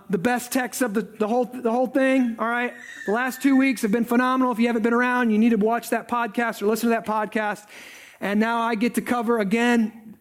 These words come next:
the tabernacle. If you were around a month or so ago, I did this once before. Now, this kind of, we should ask a question. What's going on here in the book of Exodus? Now, listen,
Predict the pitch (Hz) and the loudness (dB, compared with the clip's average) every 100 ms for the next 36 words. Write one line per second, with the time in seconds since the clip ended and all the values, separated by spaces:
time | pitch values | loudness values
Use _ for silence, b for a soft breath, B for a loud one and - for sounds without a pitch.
0 | _ 196 214 247 233 208 190 160 143 139 | _ -4 -2 0 -2 -2 -2 -4 -6 -2
1 | 196 202 214 233 240 247 233 - - _ | 2 2 2 0 0 -2 -4 -10 -20 _
2 | _ _ _ 220 208 233 240 - 247 247 | _ _ _ -2 -2 0 -2 0 0 0
3 | 240 247 247 185 190 226 208 220 220 214 | 0 0 0 -2 -2 0 0 0 0 -2
4 | - 185 254 269 294 294 - B B B | -4 -4 0 2 0 -4 -14 B B B
5 | - 208 214 220 226 277 254 226 - _ | -4 -4 -2 -2 -2 -2 -2 -4 -10 _
6 | - 220 277 262 254 254 247 233 170 240 | -2 0 2 0 -4 -4 -2 -2 -2 -4
7 | 254 285 262 240 233 208 208 196 190 185 | 0 0 2 0 0 0 0 0 -2 -4
8 | 180 135 185 196 - | -6 -6 -2 -2 -4